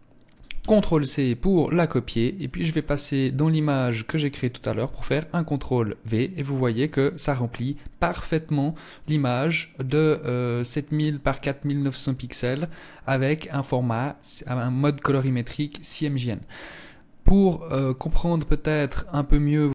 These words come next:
vous voyez que, euh, ici, dans les channels, c'est-à-dire les canaux, je vois que j'ai effectivement mes différents canaux qui seront les informations indispensables pour l'imprimante, qui est le noir,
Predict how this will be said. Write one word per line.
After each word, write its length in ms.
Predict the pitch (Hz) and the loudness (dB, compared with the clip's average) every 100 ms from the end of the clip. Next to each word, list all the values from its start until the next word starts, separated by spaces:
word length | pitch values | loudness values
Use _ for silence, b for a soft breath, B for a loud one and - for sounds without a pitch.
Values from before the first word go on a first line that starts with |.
| - | 0
vous 60 | |
voyez 340 | 123 131 147 143 | 0 2 2 2
que, 400 | 131 123 120 - | 0 0 0 -2
euh, 280 | 123 117 110 | -4 -2 -4
ici, 580 | - 131 - 160 156 143 | -4 -4 -2 -2 -2 -2
dans 320 | 139 143 143 135 | -2 0 2 2
les 200 | 131 123 | 0 0
channels, 540 | - 151 160 156 135 | 2 2 2 0 0
c'est-à-dire 540 | 120 120 123 123 123 | -2 -2 -2 0 0
les 100 | 117 | 0
canaux, 400 | 117 180 185 180 180 - | 0 2 2 2 -2 -8
je 140 | 120 123 | -2 0
vois 240 | 123 139 | 2 0
que 400 | 139 127 123 120 | 0 0 2 2
j'ai 240 | 127 117 123 | 0 0 0
effectivement 800 | 123 127 - 135 131 131 131 131 | 0 -2 -2 -2 0 2 2 2
mes 140 | 131 | -2
différents 420 | 120 120 127 117 107 | -2 0 0 0 0
canaux 340 | 135 190 247 | 0 2 0
qui 140 | - | 0
seront 380 | 123 - 127 127 | -4 -2 0 0
les 200 | 120 117 | 0 -2
informations 560 | 123 123 127 131 131 123 | -2 -2 -2 0 -2 0
indispensables 800 | 156 170 - - 160 160 151 123 | 0 0 0 -2 -2 2 2 0
pour 260 | 120 139 131 | 0 0 2
l'imprimante, 580 | 117 - 147 196 202 - | 0 -2 -2 0 -2 -4
qui 220 | - 127 | -2 0
est 160 | 120 | 0
le 100 | 104 | 0
noir, 480 | 135 175 185 185 180 | 0 0 0 -2 -4